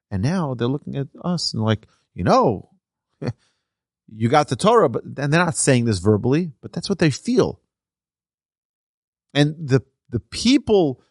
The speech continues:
who join the Jewish people, the, the future converts, the Midrash tells us, are the people who, when they went to the French and they said, "Anybody want the Torah?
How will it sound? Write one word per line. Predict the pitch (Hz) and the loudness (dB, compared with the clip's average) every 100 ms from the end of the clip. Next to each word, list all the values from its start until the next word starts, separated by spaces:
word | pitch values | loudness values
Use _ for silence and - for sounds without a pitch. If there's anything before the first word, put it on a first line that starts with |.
| _ | _
who | 170 156 | -4 -2
join | 104 117 196 233 202 147 | 0 0 2 2 0 0
the | |
Jewish | 127 147 135 - | 0 0 0 0
people, | 208 180 120 82 - _ _ _ _ _ _ | -2 0 -2 -2 -8 _ _ _ _ _ _
the, | 123 131 - | -2 -2 -4
the | 113 117 | -2 -2
future | - 180 285 - 220 | -2 0 0 2 -2
converts, | - 202 240 190 131 - | 0 2 2 4 2 2
the | 139 | 0
Midrash | 185 175 151 | 2 2 0
tells | - 180 214 | 2 2 2
us, | 294 294 - - _ _ - | 0 -2 -10 -16 _ _ -4
are | |
the | 127 | -4
people | - 220 220 151 139 - _ | -4 -4 0 0 0 -4 _
who, | 147 | 0
when | 139 131 - _ | 2 0 -6 _
they | 147 | 2
went | 160 175 | 2 0
to | 165 | -4
the | 151 | -2
French | 190 180 131 - - _ _ | 0 0 -2 -8 -10 _ _
and | 127 | -4
they | 127 127 | -2 -2
said, | - 143 | -2 0
"Anybody | 151 185 180 175 | 2 2 2 2
want | 170 175 165 | 0 -2 -4
the | 175 | -6
Torah? | 190 196 226 | 0 0 0